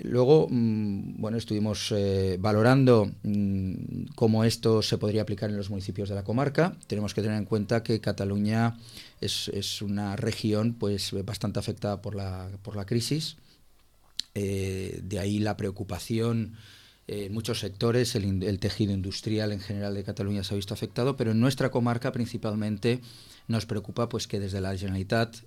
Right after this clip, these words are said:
y desde el Parlamento de Cataluña en ningún momento se ha reincidido o se ha invertido,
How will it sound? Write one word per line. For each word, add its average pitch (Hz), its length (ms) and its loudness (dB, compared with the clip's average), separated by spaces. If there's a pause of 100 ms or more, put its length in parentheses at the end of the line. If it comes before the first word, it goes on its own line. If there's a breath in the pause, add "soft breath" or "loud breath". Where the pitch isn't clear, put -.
y 101 80 -6
desde 98 180 -4
el 95 80 -4
Parlamento 101 400 -4
de 101 60 -6
Cataluña 104 420 -2
en 107 60 0
ningún 110 240 2
momento 113 540 0 (400 loud breath)
se 104 320 -4
ha 101 840 0
reincidido 113 680 4
o 110 80 0
se - 140 -2
ha - 20 0
invertido, 110 640 0